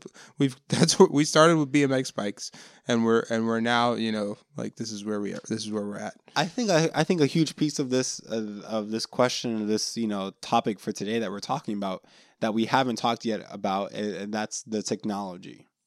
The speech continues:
Speaker 2: You know, I think where we are with, yeah, with movies and with special effects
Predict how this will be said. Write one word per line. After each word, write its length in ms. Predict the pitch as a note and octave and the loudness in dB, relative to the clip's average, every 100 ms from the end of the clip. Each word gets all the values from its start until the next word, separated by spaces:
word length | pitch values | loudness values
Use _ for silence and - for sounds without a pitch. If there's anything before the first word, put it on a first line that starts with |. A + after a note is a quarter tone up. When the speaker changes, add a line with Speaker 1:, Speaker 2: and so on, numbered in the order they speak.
| _ _ _ - | _ _ _ -4
Speaker 2:
You 100 | B2 | 0
know, 260 | G#2 G#2 - - | 0 -2 -6 -4
I 100 | A2+ | -4
think 340 | - C3+ A#2+ | 0 -2 -2
where 280 | - A#2 A#2 | -4 0 2
we 140 | A2+ G#2+ | 2 0
are 600 | F#2+ A2 A2 G#2+ G2+ - _ _ _ _ _ _ _ | -2 -2 -2 -4 -8 -14 _ _ _ _ _ _ _
with, 380 | - G#2+ G2+ - _ _ _ _ _ - | 0 2 2 -2 _ _ _ _ _ -8
yeah, 340 | G#2+ F#2 F2 | -6 -4 -6
with 280 | G2 G2+ - | -6 -8 -2
movies 640 | A2 B2+ A#2+ A#2 A2+ - - | 2 2 2 0 -2 -6 -10
and 280 | F#2+ F#2+ | -10 -10
with 80 | G2 | -12
special 320 | - A2+ - | -8 -6 -6
effects 720 | G2 - A#2+ A2+ - - - | -10 -4 -4 -4 -8 -10 -12